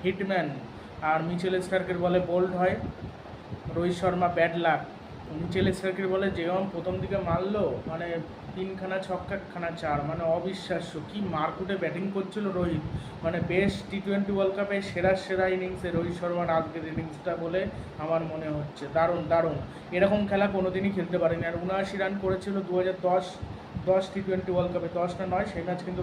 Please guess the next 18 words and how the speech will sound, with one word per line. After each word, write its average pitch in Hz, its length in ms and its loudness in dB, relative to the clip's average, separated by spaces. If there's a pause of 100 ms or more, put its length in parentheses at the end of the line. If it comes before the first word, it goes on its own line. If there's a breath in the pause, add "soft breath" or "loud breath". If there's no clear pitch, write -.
ভারত 160 220 -2
হেরে 160 160 -2
গেছিল, 151 340 -6 (960)
একাই 185 380 4
খেলে 185 240 2
দিয়েছিল। 170 320 -2
আর 156 60 4 (120)
বিরাট 185 280 4
কোহলি 185 260 0
পাঁচ 170 260 6
বলে 185 160 4 (100)
শূন্য, 180 220 -2
হ্যাজেলউডের 180 600 0
বলে 180 200 4
একটা 180 200 2
মারতে 165 360 -2
গেছে, 180 220 -2
পুল 190 280 0